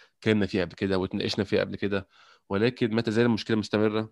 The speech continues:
ما يزال أرسنال بيواصل السقوط، ما تزال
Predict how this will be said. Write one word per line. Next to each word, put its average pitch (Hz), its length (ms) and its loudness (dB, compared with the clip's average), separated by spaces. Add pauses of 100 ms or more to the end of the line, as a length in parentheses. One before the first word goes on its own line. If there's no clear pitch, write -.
(140)
ما 101 200 2
يزال 101 280 2
أرسنال 101 320 -2
بيواصل 98 380 0
السقوط، - 420 -6
ما 113 80 2
تزال 120 460 -2